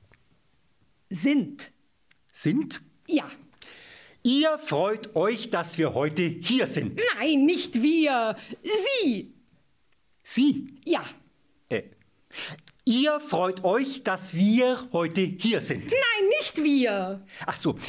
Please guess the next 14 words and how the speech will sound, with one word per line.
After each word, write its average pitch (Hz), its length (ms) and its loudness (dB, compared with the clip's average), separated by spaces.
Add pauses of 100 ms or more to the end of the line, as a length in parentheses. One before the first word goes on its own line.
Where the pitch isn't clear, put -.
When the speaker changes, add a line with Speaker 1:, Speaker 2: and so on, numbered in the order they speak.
(160)
Speaker 2:
wir 285 340 2
freuen 208 380 0
uns 180 220 0
nicht, 262 460 0 (220)
dass 139 320 -4
ihr 185 380 2
heute 151 240 0
hier 165 180 2
seid. 185 400 -4
Speaker 1:
Doch, 440 380 0
wir 508 340 -2
freuen 480 480 0
uns 480 100 2
schon. 349 840 2